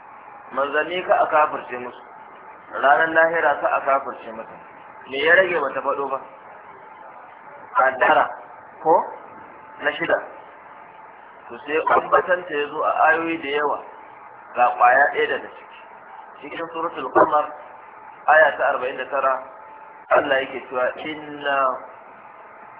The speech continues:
kulla shay'in khalaqnahu bi qadar." Allah ya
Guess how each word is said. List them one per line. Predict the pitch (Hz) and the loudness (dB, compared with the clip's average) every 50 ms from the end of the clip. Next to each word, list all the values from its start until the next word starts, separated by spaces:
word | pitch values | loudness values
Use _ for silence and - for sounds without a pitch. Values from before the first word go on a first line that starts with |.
| - - - - - - - - - - - - | -20 -20 -20 -20 -20 -20 -20 -20 -20 -20 -18 -8
kulla | 160 165 185 190 190 185 180 170 165 151 147 | 0 2 2 2 2 -2 -2 0 0 0 0
shay'in | 143 143 139 139 139 - 113 110 - - - - - - - - - - - - - - - - | 0 -2 -4 -4 -4 -6 -12 -16 -18 -20 -20 -20 -20 -20 -20 -20 -20 -20 -20 -20 -20 -20 -16 -2
khalaqnahu | - 131 127 131 143 143 - 143 147 151 151 151 151 151 160 165 165 - - - - - - - - - - - - - - - | 0 2 2 4 2 0 0 0 2 4 4 4 4 2 -2 -6 -8 -10 -16 -20 -20 -20 -20 -20 -20 -20 -20 -20 -20 -20 -20 -12
bi | - 131 | -10 -8
qadar." | 127 - 139 123 117 107 95 - - - - - - - - - - - - - - - - - - - - - - - - - - - - - - - - - - - - - - - - - - - - - - - - - - - - - | -2 -2 -2 -2 -2 -4 -8 -10 -14 -18 -20 -20 -20 -20 -20 -20 -20 -20 -20 -20 -20 -20 -20 -20 -20 -20 -20 -20 -20 -20 -20 -20 -20 -20 -20 -20 -20 -20 -20 -20 -20 -20 -20 -20 -20 -20 -20 -20 -20 -20 -20 -20 -20 -20 -20 -20 -20 -6 -4 -2
Allah | - 311 302 294 | 0 2 2 2
ya | 147 | 2